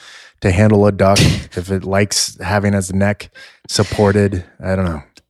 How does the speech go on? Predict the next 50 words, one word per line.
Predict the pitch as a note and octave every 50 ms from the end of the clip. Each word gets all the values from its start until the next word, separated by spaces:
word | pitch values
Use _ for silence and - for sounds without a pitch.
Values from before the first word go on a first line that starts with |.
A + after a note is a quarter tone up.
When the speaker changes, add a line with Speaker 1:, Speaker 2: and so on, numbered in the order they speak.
| _
Speaker 1:
You | - F#2
know? | F#2
Speaker 2:
I | F2+ G#2+ G#2+
don't | G2 F2 F2 E2+
know. | E2+ F2+ F2 F2 F2+ F2 -
I'm | F#2 G#2+ A2+ A2 A2
sure | - - C#3+
you | B2+ A#2 A2+
were | G#2+ F#2+
just | F#2+ F2+ -
doing | G#2+ G2+ F#2+
the | F#2 F2
best | F2 F#2 F2+ - -
you | F#2
could | - - G#2 G2
with | F#2 F#2 F2
this | F#2+ F2 F2 F2+
live | F2 E2+ E2+ E2+ F#2 F#2 F#2 F#2+ F#2+ F2+
animal | F2 F#2 F2+ F#2 F#2 F2+ F#2 F#2 F2+
on | F2 F2 E2+
a | E2
set. | - - - F#2 F2 E2+ - _ _ _ _ _ _ _ -
A | -
set | - - G3 F#3 -
Speaker 1:
Because | - C3 F3+ F#3
it | F#3+
Speaker 2:
full | F3
of | F#3
Speaker 1:
looks | G3 F#3 -
Speaker 2:
live | E3+ D#3 -
Speaker 1:
like | E2
Speaker 2:
animals. | - D#2 D2+ D2 D3+ D#3 - - - _ _ _ _ _ -
Speaker 1:
the, | A#2 D3+ D#3+ -
the, | - C3+ C3+ D3 - - A#2+
the | A#2+ C3 D3 D3+ D3+
entire | C#3+ C#3 - A#2+ D3+ E3+ E3+ E3 D#3 C#3+ C3 A2+ - _
episode, | - B2 A#2 C3+ B2 - - G2+ F#2+ F#2
it | F2
always | F#2+ G2+ G#2+ G#2+ G2+
looks | A2 A2 G#2 -
like | G2+ F#2+ F2 -
Becky | G#2+ G#2 - - G#2
wants | F#2+ G2 G2 F#2+ -
to | - F#2
get | - F#2 D#2+ - _ -
down. | G2 E2 E2 D#2+ D2+ D2+ D2 - _ _ _ _ _ _ _
Like, | - F#2+ G2
it | F#2
Speaker 2:
Yeah. | G2
Speaker 1:
does, | G2+ A#2 G#2+